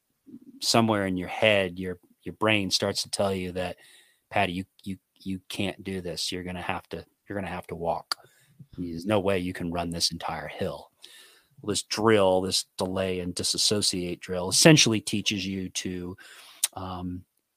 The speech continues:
recognize that thought, but, but n-, not to act on that thought immediately in the moment,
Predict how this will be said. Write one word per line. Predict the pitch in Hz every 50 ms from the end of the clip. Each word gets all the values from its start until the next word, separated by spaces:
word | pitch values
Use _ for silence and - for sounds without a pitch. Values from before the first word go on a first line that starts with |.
| _ _ _ _ _ _ _ _ _ _ _ _ -
recognize | - 117 120 127 135 139 - 165 147 143 143 139 143 143 147 151 151 147 143 -
that | - 139 139 143 143 - -
thought, | 139 - - 143 139 151 170 - - _ _ _ _ _ _ _ _ _ _ _ _ _ _ _ _ _ _ _ - - - 139 - _ _ _ _ _ _ _ _ _ _ _ _ _ _ _ _ _ _ _ _ _ - 127 107 -
but, | 147 139 - - _ _ _ _ - - - _ -
but | - 127 - - _ _ _ _ -
n-, | 143 135 139 - _ _
not | - 170 147 147 147 143 - - -
to | - 156 - -
act | 143 131 131 135 135 - 131
on | 120 117 110 104
that | 107 104 104 -
thought | - - - 113 107 107 98 -
immediately | 120 110 107 110 110 110 107 101 101 101 101
in | 98 98
the | 95 92
moment, | 92 95 95 95 92 92 -